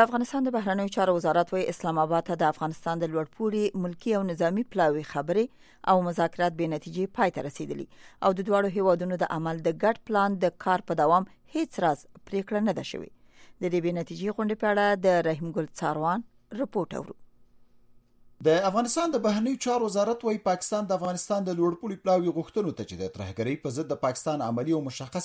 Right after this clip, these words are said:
Speaker 2: اقدامات پکې غوښتل شوي او مثبت ځواب نه دی ورکړی او د دواړو هیوادونو د عمل په پلان کې هیڅ پرمختګ نه دی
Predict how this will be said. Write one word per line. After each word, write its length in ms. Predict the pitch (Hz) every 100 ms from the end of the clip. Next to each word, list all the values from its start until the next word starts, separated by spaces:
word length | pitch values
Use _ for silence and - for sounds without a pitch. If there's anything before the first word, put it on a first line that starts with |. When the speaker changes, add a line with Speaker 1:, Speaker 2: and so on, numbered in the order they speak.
| 160
Speaker 2:
اقدامات 400 | - 107 160 196
پکې 220 | 202 196 190
غوښتل 260 | 170 185 -
شوي 140 | 190 170
او 60 | 147
مثبت 340 | 135 175 165
ځواب 220 | 156 151 147
نه 40 | 98
دی 60 |
ورکړی 420 | 71 - - 64 57
او 60 | 58
د 120 | 78 95
دواړو 260 | 123 117 107
هیوادونو 440 | 98 95 147 180 135
د 80 | 82
عمل 180 | 117 180 160
په 80 | -
پلان 180 | 123 160
کې 100 | 143 139
هیڅ 240 | 240 - -
پرمختګ 680 | 90 80 - 113 - 139
نه 80 | 143
دی 80 | 76